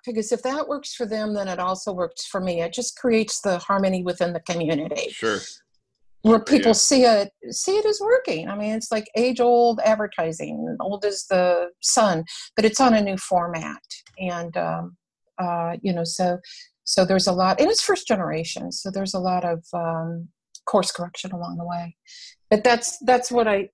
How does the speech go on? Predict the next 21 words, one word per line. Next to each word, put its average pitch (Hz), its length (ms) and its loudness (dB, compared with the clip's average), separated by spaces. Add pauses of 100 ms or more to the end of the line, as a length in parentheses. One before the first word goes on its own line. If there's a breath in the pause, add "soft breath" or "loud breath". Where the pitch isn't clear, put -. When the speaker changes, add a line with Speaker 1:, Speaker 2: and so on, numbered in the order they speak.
(100)
Speaker 1:
that's 226 300 0
what 220 120 -2
I 190 80 -4
foresee 190 580 -8
is 170 180 -10
just 180 420 -8 (520)
people 247 560 2
will 208 600 2
say, 208 460 -2 (300 soft breath)
"This 233 260 2
is 220 140 -6
Fort 220 300 -2
Worth 202 240 -8
Foodies, 208 640 -6
and 190 280 -4
this 208 220 -6
is 190 140 -8
the - 100 -4
blog, 185 680 -2 (160)
and, 185 440 -4 (1700)
uh, 180 380 2